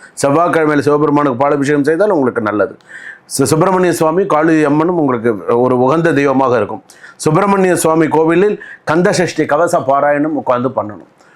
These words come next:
குறைஞ்சபட்சம் பதினோரு முறையாவது உட்கார்ந்து படிக்கணும். பதினோரு முறைக்கும் பதினோரு நைவேத்தியம் பண்ணினால் சிறப்பு. உங்களுக்கு தெரிஞ்ச அர்ச்சகர் யாராவது இருந்தானே முதல் இது ஃபர்ஸ்ட் செவ்வாழை பழம் நைவேத்தியம் பண்ணுங்க, ரெண்டாவது ஒரு ஆப்பிள் நைவேத்தியம் பண்ணுங்க, மூணாவது ஒரு மாதுளம்பழம் மு-, நைவேத்தியம் பண்ணுங்க, கல்கண்டு, திராட்சை, முந்திரி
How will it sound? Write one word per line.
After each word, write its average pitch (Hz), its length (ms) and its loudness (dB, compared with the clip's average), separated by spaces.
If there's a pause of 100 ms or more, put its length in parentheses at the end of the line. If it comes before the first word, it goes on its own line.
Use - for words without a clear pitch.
(120)
குறைஞ்சபட்சம் 165 640 0
பதினோரு 156 400 2
முறையாவது 160 420 2
உட்கார்ந்து 147 280 0
படிக்கணும். 147 460 -2 (260)
பதினோரு 160 440 2
முறைக்கும் 175 420 -2
பதினோரு 147 400 0
நைவேத்தியம் 156 480 0
பண்ணினால் 147 340 0
சிறப்பு. 117 360 -4 (440)
உங்களுக்கு 127 320 0
தெரிஞ்ச 151 120 2
அர்ச்சகர் 135 360 0
யாராவது 127 320 2
இருந்தானே 127 360 0 (260)
முதல் 139 400 2
இது 127 220 2
ஃபர்ஸ்ட் 131 280 -4
செவ்வாழை 135 400 0
பழம் 123 280 0
நைவேத்தியம் 120 320 0
பண்ணுங்க, 113 280 -2 (640)
ரெண்டாவது 143 340 2
ஒரு 135 140 2
ஆப்பிள் 131 240 0
நைவேத்தியம் 123 260 2
பண்ணுங்க, 120 240 0
மூணாவது 139 300 2
ஒரு 131 120 0
மாதுளம்பழம் 123 580 0
மு-, 120 280 -2
நைவேத்தியம் 123 320 0
பண்ணுங்க, 117 260 -2
கல்கண்டு, 135 440 -2
திராட்சை, 127 340 -2
முந்திரி 127 420 -2